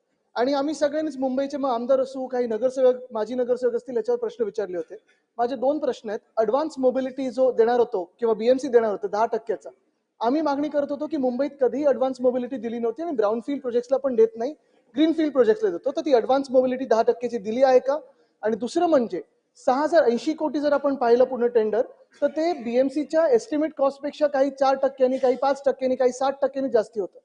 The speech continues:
तेव्हा बीएमसीनी सांगितलं होतं की नाही, नाही, आता आम्ही त्यांना परत त्या एस्टिमेट कॉस्टवर आणू. त्याच्यात नक्की जर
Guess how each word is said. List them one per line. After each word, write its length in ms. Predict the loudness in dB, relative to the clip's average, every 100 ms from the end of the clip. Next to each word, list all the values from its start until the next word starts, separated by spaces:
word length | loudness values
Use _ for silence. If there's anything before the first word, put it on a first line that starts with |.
| _ _ _ _
तेव्हा 160 | 4 4
बीएमसीनी 500 | 2 0 0 -2 -2
सांगितलं 360 | -2 -2 2
होतं 180 | 2 2
की 140 | -2 -2
नाही, 220 | -2 -2
नाही, 120 | -2
आता 400 | -4 -2 -2 0
आम्ही 160 | -2 -2
त्यांना 220 | -2 0
परत 200 | 2 2
त्या 160 | 4 2
एस्टिमेट 340 | 2 -2 -2
कॉस्टवर 360 | -2 -2 2 2
आणू. 180 | 0 -6 _ _ _ _
त्याच्यात 280 | 0 2 2 0
नक्की 340 | -4 0 0
जर 140 | 2